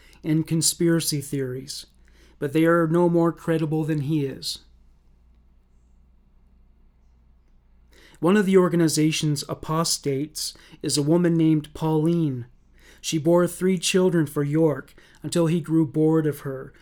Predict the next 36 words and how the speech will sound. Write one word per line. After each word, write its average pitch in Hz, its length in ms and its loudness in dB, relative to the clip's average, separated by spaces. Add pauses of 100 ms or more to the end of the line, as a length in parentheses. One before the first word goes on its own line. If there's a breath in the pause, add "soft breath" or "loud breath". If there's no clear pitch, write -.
(180 soft breath)
and 143 240 -2
banned 160 320 4
her 160 180 2
at 156 120 -2
the 147 140 0
advent 151 520 -2
of 139 120 -6
a 139 60 -4
spell 156 480 -2
with 139 220 -6
ill 160 260 0
health, 147 540 -6 (560 soft breath)
upon 156 420 0
which 156 160 0
she - 160 -4
was 147 160 -2
unable 151 400 0
to 151 80 -2
work. 143 480 -6 (1000 soft breath)
She 165 140 -2
left 180 260 2
home 190 300 2
at 151 100 -4
sixteen 190 720 0
to 135 60 -12
join 139 300 -2
the 131 60 -8
cult. - 540 -10 (960 soft breath)
She - 160 -4
recalled 170 460 4
her 180 160 6
experience 170 880 0
in 151 160 -2
the 147 60 0
following 147 480 0
statement. 147 720 -6